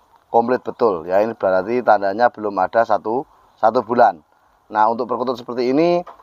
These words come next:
bisa disapeh tapi harus kita kolonikan, ya. Nah, di video yang lalu sudah saya katakan kalau nyapeh umur, eh, di bawah satu bulan ataupun satu bulan itu alangkah baiknya kita, kita koloni.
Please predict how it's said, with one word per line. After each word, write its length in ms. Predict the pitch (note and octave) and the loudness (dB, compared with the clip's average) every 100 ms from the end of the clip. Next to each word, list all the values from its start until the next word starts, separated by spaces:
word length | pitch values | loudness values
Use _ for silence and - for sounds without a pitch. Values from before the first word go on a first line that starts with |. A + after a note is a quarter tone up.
| _ _ - | _ _ -10
bisa 160 | A2+ C3+ | 0 0
disapeh 400 | A2+ B2 A#2+ E3 | 4 2 4 2
tapi 320 | D3 B2+ D3+ | 2 2 2
harus 240 | C3+ B2 | 2 0
kita 160 | B2 C3 | 2 2
kolonikan, 560 | B2 C3+ C#3 C3 A2+ G2 | 4 2 2 4 2 2
ya. 240 | G#2+ D#3+ _ _ _ _ - | 0 0 _ _ _ _ -2
Nah, 240 | G2 G#2+ | 4 4
di 160 | G2 A2 | 2 -6
video 240 | G2+ A#2+ | -4 0
yang 80 | A#2 | 4
lalu 240 | A#2 C3 | 4 2
sudah 240 | B2+ A#2+ A2+ | -2 -4 2
saya 240 | A#2 A2 | 4 4
katakan 480 | G#2+ A2 G#2+ D3+ F#3+ - _ _ | 4 2 4 4 2 -12 _ _
kalau 240 | - A#2 C#3 | 0 2 4
nyapeh 400 | C#3+ C3+ D#3+ D#3 | 4 2 2 2
umur, 480 | D3+ D3+ D3+ C#3+ - _ _ | 0 2 2 2 0 _ _
eh, 260 | A#2 B2 B2 | 4 4 4
di 80 | A#2+ | 0
bawah 240 | B2 B2 | 2 4
satu 240 | B2 A#2 A#2+ | 2 -4 -4
bulan 400 | C#3 D3+ D3 C3+ | 0 4 4 2
ataupun 280 | A#2+ B2 B2+ | -4 0 0
satu 160 | A#2+ | 0
bulan 400 | B2+ C#3+ C3+ C3 - _ _ _ | 0 2 2 0 -14 _ _ _
itu 240 | A2 G#2+ C3+ | -8 2 4
alangkah 320 | B2+ A#2+ A#2 | 4 2 0
baiknya 400 | A2+ G#2+ B2 A#2+ | 0 -2 -2 -2
kita, 400 | G2+ G#2+ A2 C3 _ - | 2 2 2 -2 _ -4
kita 160 | A#2 A#2 | 0 2
koloni. 480 | A2+ G#2+ G#2+ G#2 | 2 -2 -4 -8